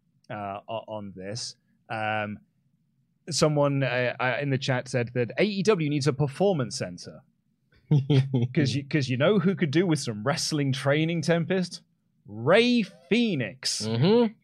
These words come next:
Speaker 1: you know who could do with some wrestling training, Tempest? Bryan Danielson. They could, they could sure use some refinement, I guess.
Speaker 2: Oh, yeah.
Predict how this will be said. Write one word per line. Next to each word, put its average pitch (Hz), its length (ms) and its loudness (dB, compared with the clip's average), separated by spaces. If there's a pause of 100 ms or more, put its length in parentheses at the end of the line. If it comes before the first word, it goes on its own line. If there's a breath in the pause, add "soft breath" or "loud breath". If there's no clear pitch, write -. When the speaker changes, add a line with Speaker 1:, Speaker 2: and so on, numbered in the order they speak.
(120)
Speaker 1:
you 190 60 0
know 302 140 4
who 247 120 4
could 175 120 -2
do 208 160 0
with 175 120 0
some 117 240 -2
wrestling 175 500 -2
training, 185 540 -2
Tempest? 185 600 -4 (460)
Bryan 247 640 0
Danielson. 123 960 -2 (760)
They 208 160 2
could, 165 140 -2
they 214 120 4
could 175 160 -2
sure 185 380 2
use 156 240 0
some 131 180 0
refinement, 110 800 -4
I 87 140 -12
guess. 117 500 -8
Speaker 2:
Oh, 113 160 0
yeah. 107 320 0